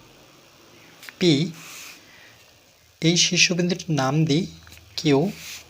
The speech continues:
আর এটির নাম দিলাম আর, পি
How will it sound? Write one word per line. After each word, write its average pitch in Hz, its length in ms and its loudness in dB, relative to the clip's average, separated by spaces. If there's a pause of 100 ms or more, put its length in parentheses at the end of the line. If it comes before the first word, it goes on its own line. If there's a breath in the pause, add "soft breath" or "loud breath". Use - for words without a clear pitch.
(640)
আর 135 280 -10 (280)
এটির 165 260 4
নাম 131 220 2
দিলাম 170 240 2 (380)
আর, 123 200 4 (540)
পি 165 80 6